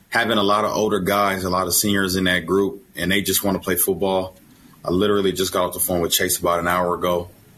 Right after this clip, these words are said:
you know, just ca-, calming him down, making sure that he's all good. You know, it's just good for me to have an opportunity to reach out to all my guys and make sure that they're all, they're all good.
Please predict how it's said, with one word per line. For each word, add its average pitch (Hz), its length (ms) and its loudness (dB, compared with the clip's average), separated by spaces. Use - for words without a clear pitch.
you 87 120 -8
know, 85 140 -2
just - 200 -2
ca-, - 140 -6
calming 90 380 -2
him 90 200 0
down, 87 340 2
making 87 200 -2
sure 87 240 0
that 90 80 -6
he's 92 180 0
all 87 200 2
good. 90 380 0
You 98 120 0
know, 107 140 2
it's 110 120 0
just 104 160 -2
good 113 200 2
for 107 100 -2
me 101 240 2
to - 120 -12
have 95 140 0
an 87 40 0
opportunity 92 360 -2
to 87 60 0
reach 92 260 0
out 87 160 0
to - 80 -4
all 92 180 2
my 85 200 0
guys 87 380 0
and 85 80 -8
make 87 120 -2
sure 87 180 0
that 82 80 -4
they're 85 160 0
all, 85 240 0
they're 87 160 2
all 87 180 2
good. 98 380 0